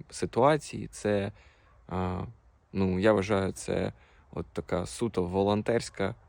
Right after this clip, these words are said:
тема, тому що це потрібно не тільки нам, це потрібно всім нам,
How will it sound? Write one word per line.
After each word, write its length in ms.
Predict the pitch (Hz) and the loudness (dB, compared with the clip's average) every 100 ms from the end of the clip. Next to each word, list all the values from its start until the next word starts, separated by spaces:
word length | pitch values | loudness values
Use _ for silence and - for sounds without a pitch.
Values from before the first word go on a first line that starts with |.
| - | -2
тема, 300 | 92 92 95 | 0 0 -2
тому 260 | 92 95 | -2 0
що 320 | 92 - 101 98 - - - - - - - - - | 0 -4 -6 -8 -12 -20 -20 -20 -20 -20 -20 -20 -16
це 400 | - 123 123 110 - | -4 -2 0 -2 -6
потрібно 500 | - 92 113 107 98 | -6 -2 0 0 0
не 120 | 95 | 0
тільки 340 | 104 147 123 - | 0 0 -2 -2
нам, 260 | 95 92 - - | -4 -4 -8 -8
це 160 | - | -6
потрібно 480 | - 90 95 98 90 | -4 -4 -2 -2 -4
всім 480 | - - - 120 90 | -6 -6 0 2 2
нам, 240 | 90 - | 0 -2